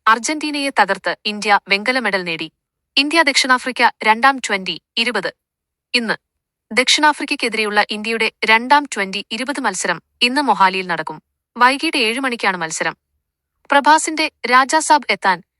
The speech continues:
ഇനി മുപ്പത് ദിവസം മാത്രം. പ്രഭാസ് നായകനായ ഹൊറർ ഫാന്റസി ചിത്രം രാജാസാബ് ജനുവരി ഒമ്പതിന് ലോകമെമ്പാടും റിലീസ് ചെയ്യും. ആരോഗ്യ ജാഗ്രത. കണങ്കാലിലെ നീര്.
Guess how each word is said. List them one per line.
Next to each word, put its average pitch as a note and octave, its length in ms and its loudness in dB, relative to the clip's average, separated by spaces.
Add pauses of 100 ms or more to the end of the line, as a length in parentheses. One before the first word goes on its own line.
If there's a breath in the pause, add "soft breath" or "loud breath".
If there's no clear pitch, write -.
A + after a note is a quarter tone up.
(120)
ഇനി C4+ 160 0
മുപ്പത് C#4 360 -2
ദിവസം G#3 340 -4
മാത്രം. E3+ 380 0 (520)
പ്രഭാസ് C#4+ 400 2
നായകനായ B3 460 2
ഹൊറർ G#3+ 260 0
ഫാന്റസി A#3 420 -2
ചിത്രം F#3+ 320 -6 (280)
രാജാസാബ് A#3 540 2
ജനുവരി G3+ 380 -6
ഒമ്പതിന് F#3+ 680 -8
ലോകമെമ്പാടും G3+ 680 0
റിലീസ് G3 320 -6
ചെയ്യും. D#3+ 240 -10 (1080)
ആരോഗ്യ C#4+ 320 2
ജാഗ്രത. F3+ 480 0 (600)
കണങ്കാലിലെ C#4 500 2
നീര്. F#3 280 -6